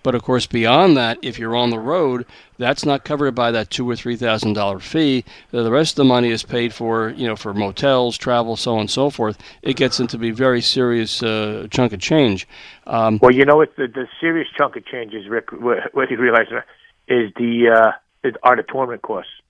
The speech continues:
Speaker 2: They're
Speaker 1: Yes.
Speaker 2: like, they're re-, they're really, really getting out of control, if you know what I mean.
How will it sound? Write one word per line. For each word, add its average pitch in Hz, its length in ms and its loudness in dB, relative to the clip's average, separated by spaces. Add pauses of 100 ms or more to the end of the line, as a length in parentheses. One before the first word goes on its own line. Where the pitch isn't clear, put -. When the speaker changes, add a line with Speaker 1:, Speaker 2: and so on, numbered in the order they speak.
Speaker 2:
They're 120 120 0
Speaker 1:
Yes. 104 200 2
Speaker 2:
like, - 80 -20 (680)
they're 127 80 2
re-, 127 200 2
they're 135 180 0
really, 131 420 0
really 123 300 -6 (220)
getting - 200 -8
out 110 120 2
of 98 80 -10
control, 104 520 -6
if - 100 -16
you 110 80 -8
know 104 80 -4
what 98 120 -4
I 92 100 -4
mean. 92 180 -10